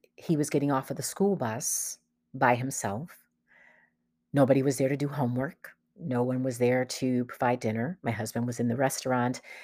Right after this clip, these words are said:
and I was in the emergency room. And as I was trying to create through my company, through my, you know, scheduler, a way to be more present and to get better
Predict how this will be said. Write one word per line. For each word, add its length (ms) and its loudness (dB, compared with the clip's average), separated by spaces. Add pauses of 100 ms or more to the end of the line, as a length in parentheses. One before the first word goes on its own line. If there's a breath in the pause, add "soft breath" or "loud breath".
(140 loud breath)
and 140 -2
I 100 2
was 160 -2
in 60 0
the 60 0
emergency 520 -2
room. 360 -4 (1200 loud breath)
And 480 6 (100)
as 320 4
I 120 4
was 200 -2
trying 300 0
to 160 -2
create 920 -2 (800)
through 300 10
my 360 2
company, 600 0 (720 loud breath)
through 240 4
my, 640 2 (360)
you 120 -2
know, 420 0
scheduler, 720 0 (560 loud breath)
a 100 6
way 340 4
to 140 -2
be 300 4
more 240 0
present 640 0
and 140 -2
to 40 -8
get 220 0
better 240 2